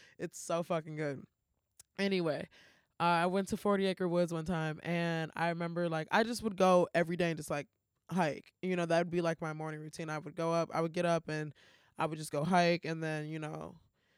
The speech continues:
just kinda, um, go to work maybe afterwards, like, or,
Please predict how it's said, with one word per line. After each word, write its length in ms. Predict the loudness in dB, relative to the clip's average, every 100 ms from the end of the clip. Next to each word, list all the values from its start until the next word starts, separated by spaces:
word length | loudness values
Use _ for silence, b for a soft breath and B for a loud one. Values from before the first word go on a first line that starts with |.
| _ -16
just 160 | -10
kinda, 420 | -6 -4 -4 -6 -8
um, 480 | -10 -10 -12 -16 -10
go 140 | -4
to 80 | -4
work 260 | -4 -6 -6
maybe 360 | -6 -6 -6 -6
afterwards, 640 | -6 -6 -10 -10 -10 -10
like, 260 | -8 -8 -8
or, 400 | -10 -8 -10 -12